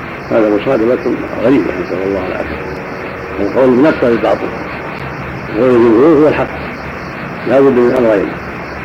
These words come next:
عجزه عن طول الح-، الحرة ومهرها، والثاني خوف العنت. أما إذا كان ضعيف الشيء ولا يخاف، فلا يجوز نكاح الأمة، أو كان عنده قدرة على طول الحرة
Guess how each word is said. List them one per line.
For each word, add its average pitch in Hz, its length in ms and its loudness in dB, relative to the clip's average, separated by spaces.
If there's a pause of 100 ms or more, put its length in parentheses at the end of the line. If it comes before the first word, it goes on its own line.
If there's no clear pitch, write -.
(220)
عجزه 127 380 4
عن 117 100 2
طول 117 120 0
الح-، - 320 0
الحرة 117 400 2 (200)
ومهرها، 113 560 2 (840)
والثاني 143 560 4 (180)
خوف 139 180 6
العنت. 117 280 2 (800)
أما 156 140 6
إذا 135 180 6
كان 117 220 2
ضعيف 117 240 4
الشيء 113 280 4
ولا 123 200 6
يخاف، 110 260 2 (1300)
فلا 131 420 4
يجوز 110 300 4 (140)
نكاح 104 220 -2
الأمة، - 520 -2
أو 135 80 4
كان 127 180 4
عنده 127 240 4
قدرة 120 300 4
على 107 200 2
طول 113 280 4
الحرة 120 480 0